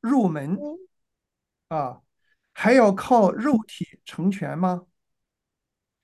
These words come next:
Speaker 1: 下面，“你们真的是这么无知吗？”这个无知和前面这个无知两个字是一样的，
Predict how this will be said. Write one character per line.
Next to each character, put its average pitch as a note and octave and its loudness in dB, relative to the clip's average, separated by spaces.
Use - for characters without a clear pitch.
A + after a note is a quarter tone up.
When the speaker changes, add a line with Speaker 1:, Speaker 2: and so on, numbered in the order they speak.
Speaker 1:
下 A3 2
面 A3 6
，“你 F#3+ 10
们 F3+ 4
真 C#4 2
的 B3 6
是 G3 0
这 A#3+ 0
么 G3 2
无 D#3 -4
知 G#3 -4
吗？” F3+ 2
这 B3+ -2
个 G#3+ 2
无 F#3 0
知 G#3 -4
和 G#3 -2
前 F#3+ -2
面 G3 0
这 G3+ 0
个 F3 -4
无 D#3+ -6
知 F#3 -2
两 D3+ -4
个 D3+ -10
字 D3+ -8
是 C#3 -10
一 C3+ -8
样 D#3 0
的， - -20